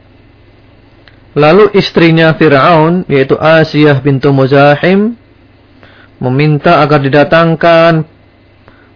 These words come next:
perempuan-perempuan untuk menyusui sang bayi tersebut. Ternyata subhanallah, Musa kecil menolak semua ibu yang menyusui. Tidak mau.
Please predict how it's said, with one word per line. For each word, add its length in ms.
perempuan-perempuan 1200
untuk 240
menyusui 880
sang 320
bayi 560
tersebut. 720
Ternyata 400
subhanallah, 1200
Musa 560
kecil 800
menolak 640
semua 720
ibu 400
yang 240
menyusui. 800
Tidak 320
mau. 320